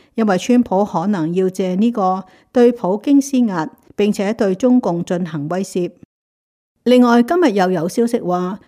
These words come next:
川普總統準備首次動用總統權力向烏克蘭提供額外嘅武器裝備，其中包括愛國者地對空導彈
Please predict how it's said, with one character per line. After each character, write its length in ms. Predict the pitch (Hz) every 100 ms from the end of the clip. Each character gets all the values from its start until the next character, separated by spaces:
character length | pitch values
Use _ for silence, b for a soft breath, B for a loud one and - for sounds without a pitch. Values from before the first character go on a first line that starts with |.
| b
川 200 | - 262
普 220 | 254 180
總 240 | 214 156 214
統 300 | 196 185 233
準 220 | - 214
備 240 | 190 185
首 280 | 190 - 175
次 220 | 254 269
動 240 | 247 202 190
用 240 | 185 180
總 240 | 180 175 220
統 260 | 190 214
權 280 | 214 160 165
力 200 | 175 - b b b
向 240 | 269 269
烏 120 | 285 320
克 200 | 381 185
蘭 180 | 160
提 220 | 165 165 160
供 340 | 240 262 233
額 220 | 190 180
外 80 | 170
嘅 340 | 165 180 175
武 80 | 165
器 140 | 185 175
裝 240 | 202 202
備， 320 | 180 170 175 b b b
其 160 | - 214
中 240 | 254 302
包 240 | 285 285 285
括 260 | - 208 196 -
愛 200 | 196 190
國 220 | 185 185
者 260 | 180 170 202
地 200 | 180 175
對 180 | 190
空 280 | 196 247 247
導 200 | 226 165
彈 380 | 165 147 156 226